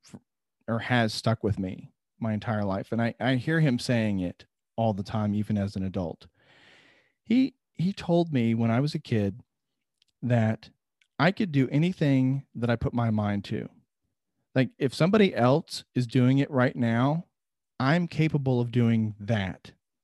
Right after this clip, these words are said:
whether it's being a doctor or being an astronaut or whatever. He said,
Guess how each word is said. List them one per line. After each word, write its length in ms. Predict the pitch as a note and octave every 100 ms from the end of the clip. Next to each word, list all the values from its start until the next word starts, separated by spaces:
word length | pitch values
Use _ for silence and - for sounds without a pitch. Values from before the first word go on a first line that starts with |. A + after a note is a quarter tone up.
| _ _
whether 320 | C3 B2+ B2+
it's 160 | A2+
being 260 | C3 C3 C3+
a 60 | A#2
doctor 720 | A#2+ A2+ B2 C3+ A#2+ A#2+ - _ _ _ _
or 100 | G#2+
being 220 | A#2+ A#2+
an 80 | G#2
astronaut 600 | A2 B2 - B2 A#2 C#3
or 140 | C3
whatever. 960 | C#3 C3 F3+ D3+ F3+ - E3 F3+ - - - _ _ _ _ _ _ _ _
He 120 | E3+
said, 320 | F3+ G#3 G3+